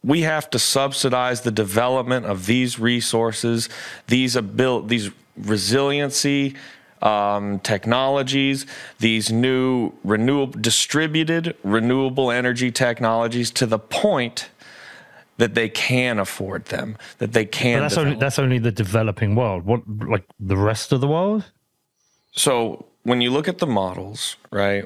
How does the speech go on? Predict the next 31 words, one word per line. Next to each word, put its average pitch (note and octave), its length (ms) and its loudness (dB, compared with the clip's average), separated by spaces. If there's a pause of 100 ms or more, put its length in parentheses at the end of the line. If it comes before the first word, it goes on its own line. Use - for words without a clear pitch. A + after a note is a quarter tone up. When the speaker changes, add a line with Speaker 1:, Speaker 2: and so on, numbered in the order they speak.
(120)
Speaker 1:
what A2 180 2
you C#3 120 0
see G#2 360 0
is G2+ 180 -2
that G2+ 340 0 (1300)
depending C#3+ 440 0
on B2 160 2
where A2+ 200 2
our, G2+ 180 0
the G#2 240 2
emissions C3+ 480 0
of C#3+ 120 -2
the C3 80 2
world G2 340 2
are, F#2+ 400 0 (420)
you B2 140 2
see B2 220 2
a G#2 80 0
peak - 560 -2
temperature - 760 -2 (280)
and A2 160 2
then A2 140 2
a A2 80 0
descent, - 640 -4 (300)
right? G2 260 -6
So G#2+ 120 2
if G2+ 100 -2
we A2 100 2
cut C3+ 280 0
our F#3 200 2
emissions, A2 680 0